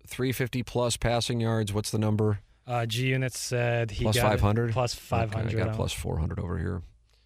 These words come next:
Speaker 2: Give me a book.
Speaker 1: <sighs> Oh, God, what are we doing?
Speaker 2: We need legal sports betting in the state.
Speaker 1: Yeah, I
Speaker 2: And,
Speaker 1: know. When is
Speaker 2: and
Speaker 1: that gonna happen?
Speaker 2: asap. Like, yesterday, we need
Speaker 1: God.
Speaker 2: that. Anytime, like, I was in, when I was in Indiana, man.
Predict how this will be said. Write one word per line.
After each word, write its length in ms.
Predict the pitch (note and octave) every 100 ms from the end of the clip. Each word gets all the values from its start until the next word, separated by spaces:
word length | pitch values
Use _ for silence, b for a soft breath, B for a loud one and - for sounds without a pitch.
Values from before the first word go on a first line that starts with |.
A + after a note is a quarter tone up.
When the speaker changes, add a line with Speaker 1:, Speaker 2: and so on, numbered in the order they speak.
| b b b b b b b b b b b b b
Speaker 2:
Give 100 | D3
me 60 | F#2
a 40 |
book. 320 | - G#2 G2+ -
Speaker 1:
<sighs> 60 | B B B B B B B B
Oh, 20 | -
God, 840 | - - B2 - - - - C3 -
what 160 | - -
are 60 | -
we 80 | - -
doing? 140 | - - -
Speaker 2:
We 60 |
need 180 | A#2+ A#2 G#2+
legal 260 | B2+ B2+ B2
sports 340 | - A#2 G#2+
betting 300 | A2+ G2+ G2+
in 80 | G2+
the 60 |
state. 520 | G2+ - - - G2+ - -
Speaker 1:
Yeah, 80 | F#2+ G2
I 40 | F#2
Speaker 2:
And, 120 | B2+
Speaker 1:
know. 60 | F#2+ G2
When 120 | A#2+
is 80 | C3
Speaker 2:
and 80 | A2
Speaker 1:
that 80 | G#2+
gonna 140 | D2+
happen? 280 | D#2 - -
Speaker 2:
asap. 540 | - C#3 - - F#2 F#2 - -
Like, 220 | G#2+ G#2
yesterday, 520 | A2+ - - A2+ F#2+
we 100 | G2
need 240 | G#2 G2+ F#2+
Speaker 1:
God. 280 | G2+ F#2+ A#2+ b b b b b -
Speaker 2:
that. 40 | -
Anytime, 340 | C#3 C3 C#3+
like, 140 | C3+ A2+
I 80 | A#2+
was 100 | B2
in, 80 |
when 80 | A#2
I 80 | A#2
was 140 | A#2+
in 60 | A#2
Indiana, 420 | A#2 G#2 G2+ A2+
man. 420 | A2+ A2+ A2+ A2